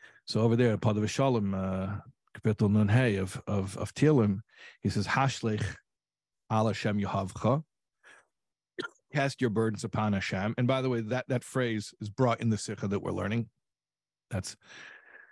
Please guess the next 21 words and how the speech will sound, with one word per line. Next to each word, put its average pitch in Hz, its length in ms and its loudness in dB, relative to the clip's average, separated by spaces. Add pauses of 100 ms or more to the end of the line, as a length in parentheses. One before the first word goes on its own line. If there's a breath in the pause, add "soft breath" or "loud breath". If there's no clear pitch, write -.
(320 loud breath)
the, 104 320 2
uh, 101 180 0
scriptural 139 720 0
origin 127 480 2
for 113 140 -4
this 110 160 -4
idea 113 480 -2 (100)
of 107 300 -6
being 110 260 -2
worry-free. 110 680 -2 (3250)
Cast 127 260 0
your 127 80 -2
burdens 120 300 0
on 113 100 -4
Hashem 113 400 0
means 107 300 -6 (720)
being, 107 260 -4 (240)
be 113 140 -4
completely 123 640 0
at 104 160 -6
peace. - 420 -8